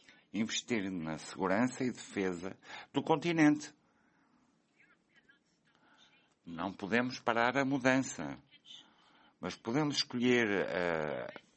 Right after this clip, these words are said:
apoiá-la investindo numa nova era de prosperidade,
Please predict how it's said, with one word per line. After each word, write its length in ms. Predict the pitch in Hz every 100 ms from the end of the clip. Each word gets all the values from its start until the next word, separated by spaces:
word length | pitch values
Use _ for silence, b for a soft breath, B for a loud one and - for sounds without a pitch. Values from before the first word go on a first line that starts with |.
| -
apoiá-la 680 | 87 - 113 104 90 98 120
investindo 640 | 143 135 - 127 120 107
numa 380 | 107 110 113 110
nova 500 | 123 117 117 101 - -
era 300 | 113 107 90
de 160 | 76
prosperidade, 880 | - - - - 123 90 90 90 107